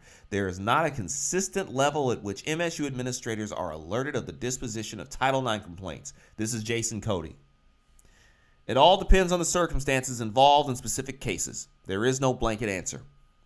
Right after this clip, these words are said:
Cody said Simon did not receive additional information about the inquiry or its outcome. How did she not? How does the, how, help, help me, help me.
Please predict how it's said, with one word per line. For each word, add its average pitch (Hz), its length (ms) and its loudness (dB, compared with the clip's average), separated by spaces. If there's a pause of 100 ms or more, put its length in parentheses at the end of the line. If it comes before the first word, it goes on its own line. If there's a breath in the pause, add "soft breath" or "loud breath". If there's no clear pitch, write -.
(440 soft breath)
Cody 202 260 4
said 196 240 2
Simon 170 360 6
did 120 120 -2
not 143 380 2
receive 139 420 -4
additional 143 420 -2
information 123 480 -4
about 110 200 0
the 95 100 -4
inquiry 110 300 -4
or 95 160 -2
its 92 200 -10
outcome. 104 440 -4 (440 soft breath)
How 294 360 10
did 320 120 8
she 202 200 4
not? 233 500 12 (280)
How 277 260 10
does 330 160 2
the, 269 240 4 (120)
how, - 200 -2 (500 soft breath)
help, 302 360 6
help 269 360 10
me, 160 300 6 (220)
help 254 280 12
me. 143 220 2